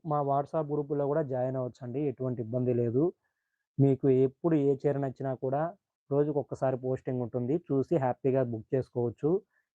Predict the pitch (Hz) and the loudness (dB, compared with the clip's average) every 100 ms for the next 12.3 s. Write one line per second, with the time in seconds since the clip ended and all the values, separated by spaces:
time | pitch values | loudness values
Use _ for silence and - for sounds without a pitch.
0 | - 143 147 139 160 156 147 165 139 131 | -4 -2 2 4 4 2 -2 -4 -4 -4
1 | 131 127 135 143 - 131 147 - 135 127 | -2 -2 -4 -6 -4 -2 -2 -2 -2 -2
2 | 131 123 - 120 120 156 123 127 131 120 | -4 -6 -10 -8 -4 -2 0 2 2 2
3 | 127 208 - _ _ _ 135 151 160 143 | 0 0 -6 _ _ _ 2 4 4 0
4 | 175 185 - 127 123 127 135 127 127 123 | -2 -6 -6 -6 -2 -2 -4 -4 -6 -4
5 | 123 123 185 147 131 - 139 135 127 123 | -4 -2 -2 -2 -6 -6 -6 0 0 0
6 | 120 120 123 120 151 226 _ _ _ _ | -2 -4 -8 -2 -2 -2 _ _ _ _
7 | _ - 139 147 160 170 143 139 139 131 | _ 2 4 4 4 4 2 2 0 -2
8 | 135 120 131 131 120 120 156 190 - _ | -6 -6 -6 -6 -6 -6 -2 -2 -2 _
9 | _ _ _ _ _ 135 127 117 127 123 | _ _ _ _ _ 0 2 2 0 2
10 | 151 156 135 127 127 127 120 - 123 127 | 2 2 -2 -4 -2 -2 -4 -8 -12 -8
11 | 196 214 - 123 127 123 127 123 123 120 | -8 -8 -6 -2 -2 -2 -4 -2 -2 -2
12 | 117 120 | -2 -2